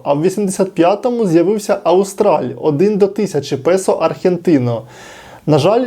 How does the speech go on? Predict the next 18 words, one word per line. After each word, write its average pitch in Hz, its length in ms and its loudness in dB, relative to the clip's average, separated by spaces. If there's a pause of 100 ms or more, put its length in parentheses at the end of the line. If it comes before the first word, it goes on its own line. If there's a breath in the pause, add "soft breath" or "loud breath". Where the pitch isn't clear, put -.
(160)
нічого 170 380 2
з 165 60 -14
цього 214 280 0
не 165 140 0
допомогло 156 880 0
до 151 200 0
вісімдесят 156 520 0
дев'ятого 156 580 0
року, 165 320 0
коли 180 260 2
гіперінфляція 165 960 0
сагнула 143 500 0
піку, 202 520 0
а 156 60 0
Аустраль 151 460 0
повністю 202 580 -2
знецінився 190 600 0
також. 143 640 -2